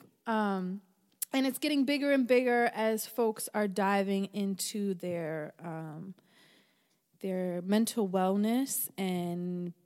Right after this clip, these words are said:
bringing words to these emotions and patterns that we deal with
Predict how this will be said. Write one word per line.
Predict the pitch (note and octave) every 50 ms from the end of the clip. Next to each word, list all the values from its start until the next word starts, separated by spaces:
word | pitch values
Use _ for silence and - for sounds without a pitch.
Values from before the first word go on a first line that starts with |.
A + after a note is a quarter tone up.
| _ _ -
bringing | G3+ G3+ G3 F#3+ F#3+ F#3 F3 E3
words | E3+ F3 F3+ F#3 F#3 F#3 F#3+ F#3+ F#3+ F#3 - -
to | - - - - G3+ F#3+ F#3+ F#3+ F#3
these | F3 F#3 F3+ F3 E3+ F3 E3+ -
emotions | - F#3+ F3 F3 F3+ F3+ F#3 F#3 - - G3 F#3 F#3 F#3 F3+ -
and | E3+ D#3+ D#3+ D#3+ D#3+ -
patterns | - F3+ F3 E3+ E3+ F3+ F3+ F#3+ F#3 -
that | - E3 - - -
we | F3 E3 F3 F3 F3 E3+ F3 F3 F3 - _ _ _ _ _ _ _ _ _ _ - F3
deal | E3 F3+ F#3 F3+ F3
with | E3+ F3+ F3+ E3+ E3+